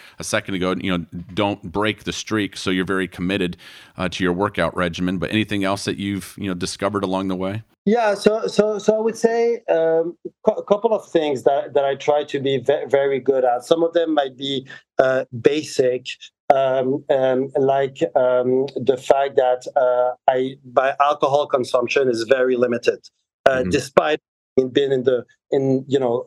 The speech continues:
Speaker 2: having a, a family in the, in the wine business. Uh, I guess that might have given me discipline also,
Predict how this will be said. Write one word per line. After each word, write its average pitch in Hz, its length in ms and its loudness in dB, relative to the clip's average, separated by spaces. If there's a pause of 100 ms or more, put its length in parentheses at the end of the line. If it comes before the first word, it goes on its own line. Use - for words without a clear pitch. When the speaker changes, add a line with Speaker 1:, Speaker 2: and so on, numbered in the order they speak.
(120)
Speaker 2:
having 131 260 2
a, 127 120 4
a 143 120 2
family 143 460 2
in 131 80 0
the, 135 180 0
in 135 80 2
the 131 120 2
wine 131 280 0
business. 135 560 0 (320)
Uh, 131 240 0
I 151 80 2
guess 165 260 0
that 151 200 2
might 151 260 2
have 139 280 -2
given 139 280 -2
me 143 120 -2
discipline 139 520 0
also, 135 540 0